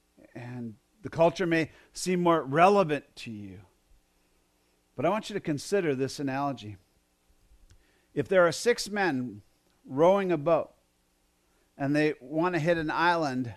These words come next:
a hun-, in a hundred miles, if there's one guy rowing at the back trying to row against everybody, you kinda realize that and, and you throw him off or you get him on board and get him on line so he doesn't pull you off course, right?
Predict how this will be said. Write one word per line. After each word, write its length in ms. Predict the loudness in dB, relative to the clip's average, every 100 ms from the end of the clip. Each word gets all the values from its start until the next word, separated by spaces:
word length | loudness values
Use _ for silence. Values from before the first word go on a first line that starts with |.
| -12
a 40 | -8
hun-, 240 | -8 -6
in 140 | -4 -4
a 80 |
hundred 280 | -4 -4 -4
miles, 600 | -4 -4 -6 -10 -18 -20 _ _ _ _ _ _ _ _ _ _ _ _ _ _ _ _ _ -6
if 140 | -2
there's 220 | 0 0
one 220 | 2 2 4
guy 280 | 6 6
rowing 640 | 8 10 10 8 2 0 -2 -6 -20 _ _ _ _ _ -6
at 120 | -4
the 80 | -2
back 340 | 2 2 2
trying 220 | 0 0
to 80 | 0
row 280 | 8 8 10
against 460 | 6 2 0 -2 -4
everybody, 460 | -4 -2 0 0
you 160 | 0 0
kinda 420 | 0 0 2 2
realize 600 | 8 8 8 2 0 -2
that 340 | 0 2 2 0
and, 260 | -4 -6 -6
and 200 | -4 0
you 100 | -2
throw 300 | 0 2 2
him 120 | 4
off 320 | 4 4 2
or 80 | -8
you 280 | -4 -4 -2
get 220 | 0 2
him 120 | 4
on 240 | 4 4 2
board 340 | 4 6 6
and 100 | 4
get 100 | 0
him 100 | 0
on 180 | 0 2
line 260 | 0 0
so 200 | -2 -4
he 80 | -2
doesn't 240 | -2 -2 -2
pull 180 | 0
you 120 | 2 0
off 260 | -2 -6
course, 340 | -12 -12 -10 -2
right? 240 | -2